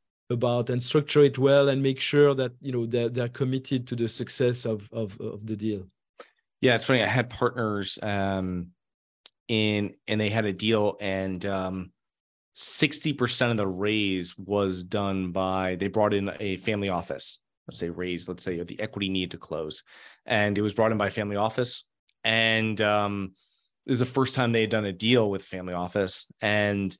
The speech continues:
Speaker 2: it was fine. There was no issues. Deal's still going on now. But the thing though is that during, to get withdrawals and distributions out to the limited partners in the deal, and initially there's a lot of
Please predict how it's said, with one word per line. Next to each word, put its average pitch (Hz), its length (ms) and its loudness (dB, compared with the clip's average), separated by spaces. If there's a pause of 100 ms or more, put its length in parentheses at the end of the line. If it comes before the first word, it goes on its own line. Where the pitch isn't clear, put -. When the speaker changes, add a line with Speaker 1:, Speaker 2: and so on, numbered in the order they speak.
Speaker 2:
it 202 80 6
was 262 180 4
fine. 165 320 4
There 143 100 2
was 110 120 -2
no 123 120 2
issues. 147 540 -2 (320)
Deal's 120 240 4
still 117 180 4
going 104 300 0
on 104 200 -2
now. 101 440 -2
But 113 120 -6
the 104 60 -16
thing 127 240 4
though 117 160 6
is 107 120 4
that 107 300 2 (720)
during, 123 500 2 (180)
to 123 120 -4
get 123 440 2 (260)
withdrawals 117 680 4
and 107 100 -2
distributions 98 840 0 (100)
out 107 240 0 (120)
to 95 720 0 (640)
the 98 640 -2
limited 113 320 0
partners 113 480 0
in 92 60 -6
the 90 60 -6
deal, 87 520 -6 (400)
and 117 120 -2
initially 110 520 0
there's 101 200 0
a 101 60 -2
lot 104 320 2
of 98 200 -6